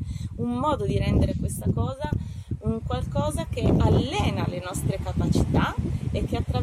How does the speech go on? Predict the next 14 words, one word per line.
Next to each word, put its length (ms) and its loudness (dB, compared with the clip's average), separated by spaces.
un 380 0
po' 200 -2
di 140 0
sforzo 800 0
ci 180 2
rende 640 6
di 160 -2
giorno 380 6
in 120 2
giorno 580 0
in 140 4
grado 340 4
di 180 6
stiraccia-, 1120 4